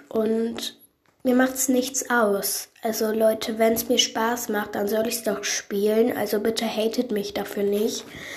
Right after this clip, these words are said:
Ich glaub, viele unter euch se-, äh, ihr seid auch Mädchen, sind, sind auch Mädchen. <laughs> Ich, ähm, ja, bitte kein, ähm, nicht haten und ja, generell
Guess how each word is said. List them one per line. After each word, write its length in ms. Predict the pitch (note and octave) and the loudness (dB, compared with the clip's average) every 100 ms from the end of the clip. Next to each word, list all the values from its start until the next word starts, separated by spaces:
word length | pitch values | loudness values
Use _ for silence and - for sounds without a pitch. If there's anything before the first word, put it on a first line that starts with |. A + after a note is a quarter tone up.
| - - - - _ _ - - C#4+ | -8 -8 -12 -20 _ _ -20 -2 2
Ich 180 | C#4+ | 4
glaub, 280 | C#4 C4 C4 | 8 8 6
viele 320 | - C#4 C#4 | 6 8 8
unter 380 | C#4+ - C4 - | 4 0 0 0
euch 260 | A#3+ A#3+ - | 0 0 -4
se-, 220 | - C#4+ - | -8 -8 -6
äh, 200 | A#3 A3+ - | -2 -2 -2
ihr 500 | A#3+ A3+ - C4 A3+ | -2 -2 -2 -2 2
seid 380 | A#3 A#3 - | 2 2 0
auch 340 | A3+ A#3 A#3 - | 0 0 0 0
Mädchen, 880 | A#3+ A#3+ - - B3+ B3+ C#4 - - | 2 2 0 0 4 4 2 -4 -10
sind, 340 | - A3+ A3+ - - _ | -2 0 -2 -8 -18 _
sind 380 | - B3+ C#4+ C#4+ | -4 6 6 6
auch 280 | D#4 E4 - | 2 2 0
Mädchen. 680 | E4 E4 - D#4+ E4+ E4+ E4 | 0 0 -2 0 0 -2 -6
<laughs> 0 | |
Ich, 180 | C#4+ C#4 C#4+ C#4+ - - D5 C#5+ C#5+ C5+ G#4 - | -4 0 0 0 -8 -6 -2 2 2 2 0 -2
ähm, 540 | C4 B3+ B3 B3 C#4+ - - - _ _ _ _ _ _ _ _ _ - | -2 0 0 -2 -6 -8 -12 -12 _ _ _ _ _ _ _ _ _ -2
ja, 240 | A#3+ A3+ C#4 - - - | 2 2 0 -6 -8 -6
bitte 320 | - A#3 A#3+ - | -6 -6 -6 -6
kein, 600 | - A#3 A#3 A3+ B3+ C#4+ | -6 -4 -4 -4 -4 -4
ähm, 540 | A3 G#3+ G#3+ A#3 D4 - | -4 -2 -4 -6 -8 -4
nicht 320 | A3+ - - | -4 -4 -2
haten 720 | A#3 A#3+ - A#3+ B3 C4+ C#4+ | 0 0 -2 -4 -2 -4 -2
und 380 | A#3+ A3 A3+ A#3 | 0 0 -4 -2
ja, 360 | A#2+ B2 - | 0 2 0
generell 640 | - A3+ A3+ A3 A3 A3 | -2 -2 0 0 0 -2